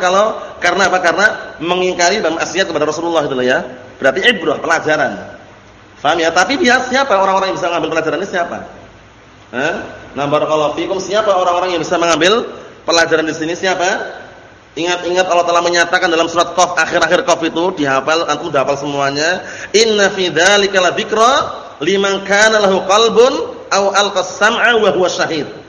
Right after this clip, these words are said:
Itulah orang yang bisa mengambil pelajaran. Sesungguhnya dalam Al-Qur'an itu ada dzikra. Apa dzikra? Peringatan, pelajaran. Bagi siapa?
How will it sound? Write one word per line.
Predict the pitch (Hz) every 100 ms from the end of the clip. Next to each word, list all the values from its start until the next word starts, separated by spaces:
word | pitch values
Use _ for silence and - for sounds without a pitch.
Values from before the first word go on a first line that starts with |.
| - - - -
Itulah | 180 196 180
orang | 185 175
yang | 156
bisa | 160 180
mengambil | 170 147 151
pelajaran. | 151 135 131 113 101 - - - - - 175
Sesungguhnya | 165 180 190 185
dalam | 185
Al-Qur'an | 175 185 175 185 175
itu | 170 - 202
ada | 160 151
dzikra. | 156 156 160 127 104
Apa | 165
dzikra? | 160 151 165 196 - -
Peringatan, | 202 214 214 - 214 220 151 113 - - - - -
pelajaran. | - 208 208 185 196 214 202 143 107 - - -
Bagi | 160 175 202
siapa? | 214 226 214 214 - -